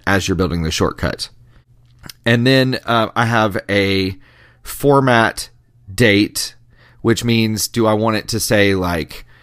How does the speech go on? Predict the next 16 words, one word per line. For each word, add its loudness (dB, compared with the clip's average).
you -6
know, -6
March 2
second, -2
twenty -2
nineteen, -4
or -2
do -2
I 0
want -4
it -14
to -6
say 0
twenty -4
nineteen -4
dash 0